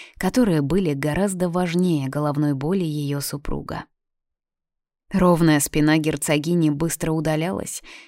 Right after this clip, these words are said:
Эрик поморщился, прикладывая руку к виску и стаскивая Снежку со своей шеи,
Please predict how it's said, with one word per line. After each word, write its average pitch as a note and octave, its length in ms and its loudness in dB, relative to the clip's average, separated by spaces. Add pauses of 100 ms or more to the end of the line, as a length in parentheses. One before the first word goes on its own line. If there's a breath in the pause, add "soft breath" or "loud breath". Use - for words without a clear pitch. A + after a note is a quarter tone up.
(200 loud breath)
Эрик G#3 360 4
поморщился, D3+ 800 2
прикладывая D3+ 640 -2
руку D#3+ 300 0
к - 80 -8
виску D3+ 480 0
и D3 100 0
стаскивая D#3 640 -2
Снежку G3 500 -2
со D3+ 120 -4
своей F#3 420 0
шеи, D#3 560 -2